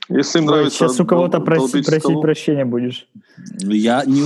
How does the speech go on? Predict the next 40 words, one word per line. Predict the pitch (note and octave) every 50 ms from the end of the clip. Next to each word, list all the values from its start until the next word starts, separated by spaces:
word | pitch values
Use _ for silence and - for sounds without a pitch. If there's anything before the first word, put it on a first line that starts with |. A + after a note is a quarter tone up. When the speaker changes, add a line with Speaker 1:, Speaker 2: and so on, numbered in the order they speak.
| D3+ C#3+
Speaker 3:
не | C#3 C#3 C#3
упоминал | C#3 C3+ D3 D3+ D3+ D3+ D#3 D#3 D#3 C3+
ни | C3 C3+ C#3
одного | C#3 C#3+ C#3+ D#3 D#3 D#3 D#3 D3+
названия | C3+ B2 A2+ A2 A2 G#2+ G#2+ G#2 G2+ G2+
народа | G2 G2 F#2 F#2+ F#2 _ -
сейчас, | - - - - - - _
между | - C#3 C#3+
Speaker 2:
Ну, | D3+ D3
Speaker 3:
прочим. | C#3+ C#3+ D3 C#3+ - - C#3 _ _ _ _ _ _ _ -
Speaker 2:
ну. | D3+ D3 D3 D3 C#3+ C#3+ C#3+ -
Speaker 3:
Так | G2+ F#2+ G2
что, | - - A2+ G#2+ G2+ - - _ - C#3
Speaker 2:
Все | C#3+ A#3 G3+ F3
ж | -
Speaker 3:
ну, | D3+ F3+
Speaker 2:
подумали: | F3+ F#3 F3 E3+ D#3+ D3 D3
«О, | D#3+ F3 F3 E3 D#3+ C#3+ C3+ C#3+
он | D#3
наверняка | D#3 D#3+ D3+ D#3+ D#3 D3+ D#3 D#3 D3+ D#3+ D#3
о | D#3
белорусах. | C#3 D#3 D3+ C#3+ C#3+ C#3+ C#3+ C3 C3 - - - A#2 - - - _ _ _ _ _ _ _ _ - - - _ -
Speaker 3:
Да, | B2+
Speaker 2:
Акцент | A2 B2 A#2 - D#3+ D3+ C3
на | B2+
Speaker 3:
я | C3+ D3+
Speaker 2:
белорусский | D3+ C#3+ C#3+ C#3 C#3+ C#3 D#3 F#3 A#3 - - F#3 G#3
сделал». | E3 C#3+ C#3+ D3+ D3+ C3+ A#2+ A#2+ A#2+ B2 - - - - - - - - -
Speaker 3:
<laughs> | - C#4+ - - - D#4 - - G#3 - - - -
Я | G3+ - C#3 C#3+ C#3+
еще | C#3 - D3 D3+ D3
кар-, | - D3+ C#3+ B2
картошки | - D3 C3+ - - C3 C#3+ - - C3+
щас | - B2+
откушу | C3+ B2+ A#2 - B2+ A#2 - A#2+
пойду. | - A#2+ A2+ A2 G#2 G#2 G#2 G2+ - _ - - - - - - - - - - - - - -
Speaker 1:
О | B2 A2+ A2 G#2+
май | G#2+ G#2+ G#2+ G2+
гад, | G2+ G#2+ G2+ - -
мы, | A#2 A#2 A#2